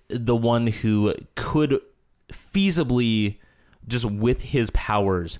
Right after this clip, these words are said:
change the video and actually show himself as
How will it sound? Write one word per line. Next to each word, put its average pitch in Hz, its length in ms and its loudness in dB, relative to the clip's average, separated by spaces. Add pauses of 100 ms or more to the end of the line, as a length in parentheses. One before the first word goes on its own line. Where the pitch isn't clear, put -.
(1000)
change 151 640 0
the 117 160 -2
video 104 720 0 (400)
and 110 180 0
actually 104 640 0 (180)
show 120 420 0
himself 107 520 0
as 95 320 0